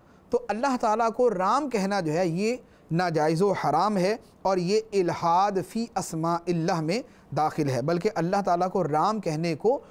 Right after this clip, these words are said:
फ़ुक़हा किराम ने कुफ्र करार दिया है। चौथा ये अल्लाह ताला का ऐसा नाम लिया जाए कि जिसका माना मालूम नहीं, अल्लाह के लिए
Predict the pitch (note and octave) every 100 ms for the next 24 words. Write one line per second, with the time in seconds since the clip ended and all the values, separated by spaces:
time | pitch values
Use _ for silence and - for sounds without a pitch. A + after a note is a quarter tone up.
0 | - - F#3 F3+ F3+ F#3 D#3+ D3 G3 -
1 | A#3+ G#3+ D#3+ C3+ A#2 G2+ E2 - - -
2 | - G#3+ A#3 C4+ G#3 D#3+ - - F#3 G#3+
3 | G#3+ G#3 G3 F#3 G#3+ G#3 G#3 F#3 D#3+ G#3
4 | D#4 D3 D3 - - - - - B3+ G#3
5 | A3 C4 A#3+ G3+ A#3 A#3+ G3 E3 C#3+ A#2+
6 | G#2+ G#2 _ _ - _ - E3+ G#3+ G3+
7 | G3+ G#3+